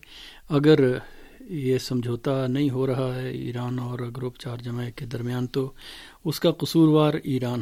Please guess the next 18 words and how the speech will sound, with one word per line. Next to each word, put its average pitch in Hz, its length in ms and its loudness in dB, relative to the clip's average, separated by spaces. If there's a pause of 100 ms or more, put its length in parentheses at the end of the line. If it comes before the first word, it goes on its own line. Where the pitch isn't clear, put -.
ہے۔ 117 140 -4
حالانکہ 143 460 2 (1500)
ہم 147 120 4
دیکھتے 156 340 4
ہیں 156 160 6
کہ 151 460 2
اسلامی 143 360 2
جمہوریہ 127 440 2
ایران 127 300 0
نے 131 120 0
ہمیشہ 120 540 -2
سے 120 440 -6
مذاکرات 120 760 -8
پر 135 100 -8
تاکید 135 480 -6
کی 135 220 -6
ہے، 131 160 -6
اور 123 280 -4